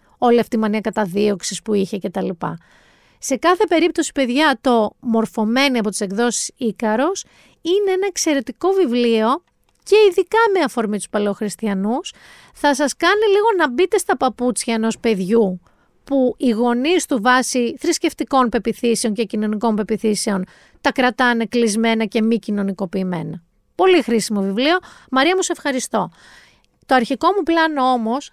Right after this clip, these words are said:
Θανάση, και ήθελα να κοκορευτώ γι' αυτό, ήταν να προτείνω δύο ελληνικά βιβλία, που μου λέτε ότι δεν προτείνω ποτέ. Και έχω ξετρελαθεί με το πρώτο και τώρα θέλω να διαβάσω τη συνέχεια του. Θεοδόση, πού είσαι να με δεις; Θεοδόση Μίχο.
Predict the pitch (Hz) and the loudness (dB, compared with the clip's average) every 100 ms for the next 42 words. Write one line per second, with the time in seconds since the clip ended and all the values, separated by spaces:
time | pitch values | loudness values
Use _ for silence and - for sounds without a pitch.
0 | - 220 220 220 - 220 233 277 240 196 | -4 0 0 0 -2 -8 -4 -2 -2 -6
1 | 196 214 214 - 226 208 190 - 233 339 | -6 -4 -4 -4 -4 -4 -4 -4 -4 -4
2 | - - _ _ - 294 294 370 381 339 | -14 -20 _ _ -4 -4 -2 -4 -4 -2
3 | 285 269 - 269 330 427 233 349 480 339 | -2 -2 -2 -4 -4 -6 2 2 4 4
4 | 339 330 320 381 277 247 208 202 190 196 | 4 2 0 0 2 0 0 0 -2 -6
5 | - 254 269 285 294 277 285 294 320 294 | -6 -2 0 0 0 -2 -2 0 -2 -2
6 | 320 285 254 254 202 - _ _ - 285 | -4 -6 -2 -2 -2 -6 _ _ 0 0
7 | 294 - 330 294 285 262 302 311 247 240 | 0 -2 -2 0 -2 -2 -4 -2 -2 0
8 | 226 233 320 392 - - - 294 349 - | 2 2 0 -4 -6 -10 -6 0 0 2
9 | 359 381 311 302 330 349 - 302 294 - | 0 0 0 0 -2 -4 -6 -4 -4 -2
10 | 233 175 - - _ - - _ _ _ | -2 -2 -8 -20 _ -20 -20 _ _ _
11 | 262 262 277 330 349 - 359 339 392 359 | 4 4 4 4 2 2 4 4 2 0
12 | 330 302 269 269 202 - - _ _ - | 0 2 2 2 2 -4 -14 _ _ -2
13 | 233 247 - 226 208 - | 0 0 0 -4 -4 -8